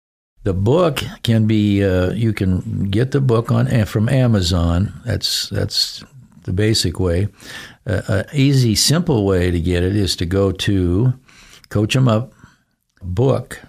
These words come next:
dot com, coach em up book dot com. And that's an E M in there after Coach, E M up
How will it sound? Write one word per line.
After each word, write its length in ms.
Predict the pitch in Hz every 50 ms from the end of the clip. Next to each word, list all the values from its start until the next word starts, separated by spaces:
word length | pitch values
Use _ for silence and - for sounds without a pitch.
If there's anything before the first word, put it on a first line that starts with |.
| _ _ _
dot 320 | - 92 87 85 - -
com, 420 | - - - 95 87 80 73 76 - -
coach 280 | - - 98 104 104 -
em 120 | 123 113
up 200 | 107 110 117 117 - - - 107
book 440 | 101 98 104 98 - - - - - - -
dot 340 | 90 90 87 90 90 - -
com. 460 | - 110 117 101 87 82 80 80 - _ _ - - - - - - -
And 120 | - 92
that's 220 | 95 101 - -
an 120 | - 87 - - -
E 200 | 131 123 120 107
M 180 | 101 95 92
in 140 | 92 92 90
there 160 | 87 87 87
after 420 | 87 92 90 - - 87 78 73 - - - _ _
Coach, 480 | - - 101 101 101 104 - - - - _ -
E 220 | 131 107 104 104 98
M 340 | 95 92 90 87 87 95 - - _ _ -
up 300 | - 98 87 - -